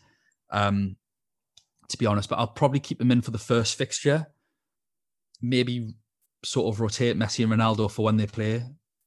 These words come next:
this team. But Fati seems really good at eight million. Alaba, uh, Alba, sorry, as we said, six million, premium,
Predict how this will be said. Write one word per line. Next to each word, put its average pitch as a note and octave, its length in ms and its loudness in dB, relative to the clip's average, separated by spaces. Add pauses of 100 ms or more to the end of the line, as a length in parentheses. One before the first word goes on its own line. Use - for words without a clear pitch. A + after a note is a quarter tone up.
(500)
this - 180 -6
team. B2+ 400 -2 (1400)
But A#2+ 320 0 (720)
Fati - 400 -2
seems A#2+ 320 0
really A2+ 160 0
good G#2+ 120 2
at D#2+ 60 0
eight G#2 140 -2
million. A2 240 0
Alaba, B2 680 0
uh, - 60 -14 (440)
Alba, A#2 300 4
sorry, G#2+ 440 -2
as G2+ 120 -8
we G#2 60 -8
said, G#2 300 -2 (680)
six - 520 -6
million, A2 380 0
premium, A2+ 500 2